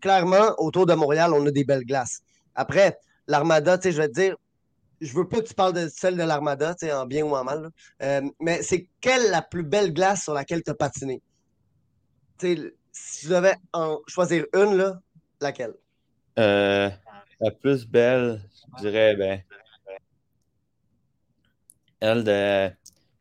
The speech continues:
Speaker 2: à Chicoutimi est vraiment belle. Je pense qu'elle, elle patine bien. Elle, elle est toute lisse, là. Elle est vraiment bien faite. Ou sinon, c'est les, les glaces comme à Québec, euh,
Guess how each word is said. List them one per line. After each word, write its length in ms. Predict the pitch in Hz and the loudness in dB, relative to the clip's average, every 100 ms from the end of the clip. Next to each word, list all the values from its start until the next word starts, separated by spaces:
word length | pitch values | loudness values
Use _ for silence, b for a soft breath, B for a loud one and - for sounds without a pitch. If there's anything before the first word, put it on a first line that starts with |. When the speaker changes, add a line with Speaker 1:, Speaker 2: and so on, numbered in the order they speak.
| _ | _
Speaker 2:
à 120 | - | -8
Chicoutimi 580 | 101 - - - 120 127 | -6 -8 -16 -10 -2 0
est 100 | 127 | 2
vraiment 440 | 101 98 98 95 95 | 0 -2 -2 -2 -2
belle. 320 | 95 101 98 | -2 -2 -6
Je 120 | - - | -12 -8
pense 280 | 95 92 | -8 -8
qu'elle, 320 | - 92 92 - | -8 -8 -6 -4
elle 520 | 98 90 90 90 85 _ _ _ _ - 95 | 0 0 0 -2 -4 _ _ _ _ -8 -4
patine 320 | 95 - 98 | -4 -4 -10
bien. 300 | 92 92 92 | -6 -6 -4
Elle, 380 | 90 90 87 87 _ - | -4 -4 -6 -10 _ -10
elle 80 | 92 | -10
est 20 | |
toute 260 | - 101 - | -6 -8 -2
lisse, 320 | 101 - - | -2 -2 -4
là. 200 | 98 98 98 b b b | -6 -6 -8 b b b
Elle 100 | 95 | -6
est 20 | 92 | 0
vraiment 440 | 95 98 98 95 | 0 0 0 0
bien 220 | 92 95 92 | 0 -4 -4
faite. 200 | 101 98 | -4 -6
Ou 100 | 92 | -8
sinon, 400 | - 104 95 95 | -8 -4 -2 -4
c'est 180 | - 92 | -6 -8
les, 360 | 90 92 90 - b b | -4 -4 -6 -10 b b
les 120 | 101 95 | -10 -2
glaces 300 | 92 95 - | 0 0 0
comme 220 | 92 90 | -4 -2
à 160 | 87 | -4
Québec, 480 | 87 - 90 90 - _ - | -4 -2 0 -2 -4 _ -12
euh, 360 | 87 87 87 | -10 -8 -8